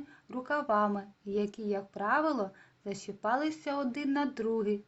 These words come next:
і закладалися ззаду під жупан, який вдягали під час дощу або негоди. Шаровари носили широкі,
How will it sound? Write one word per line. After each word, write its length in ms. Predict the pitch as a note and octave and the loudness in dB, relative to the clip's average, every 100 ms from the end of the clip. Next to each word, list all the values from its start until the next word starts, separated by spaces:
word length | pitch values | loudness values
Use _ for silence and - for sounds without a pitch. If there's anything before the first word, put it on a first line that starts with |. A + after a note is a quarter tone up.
| _ | _
і 100 | G#3 | -6
закладалися 960 | G3+ G3+ - G3 F#3 A3 C#4+ D4 C#4+ C4 | -4 -6 -4 -4 -2 0 -2 -4 -6 -6
ззаду 540 | - G3+ G3+ G3 F#3 - | 0 2 2 0 -10 -14
під 220 | - A3 G#3 | -10 -10 -8
жупан, 560 | A#3 G#3+ - F#3+ F3+ - _ - - _ G#3 | -8 -6 -4 -4 -4 -12 _ -20 -20 _ -2
який 300 | G#3 G#3 G#3+ | -2 -2 -4
вдягали 640 | F#3 G3+ F3 G#3+ D4+ D4 | -2 -2 0 2 2 0
під 260 | - G3 - | -4 -8 -4
час 260 | G3+ G3 | -2 -2
дощу 520 | G3 F3+ - A3 C#4+ D4 - _ | -6 -8 -8 -6 -6 -8 -16 _
або 320 | - F#3+ G#3+ | -14 -6 2
негоди. 640 | C4 B3 G3 C#4 G3 - G3 - _ _ - _ | 4 4 0 -4 -6 -6 -14 -16 _ _ -20 _
Шаровари 920 | - - G#3 G#3 G3+ G#3+ B3+ E4 D4+ - G#3+ | -6 0 2 4 2 2 2 2 0 -2 -2
носили 600 | G3+ G3+ - B3 C4+ C#4 | -2 -4 -6 -2 -2 -4
широкі, 800 | - - D#4+ C#4+ A#3+ A#3 A3 G#3+ | -6 -4 -2 0 0 -2 -6 -8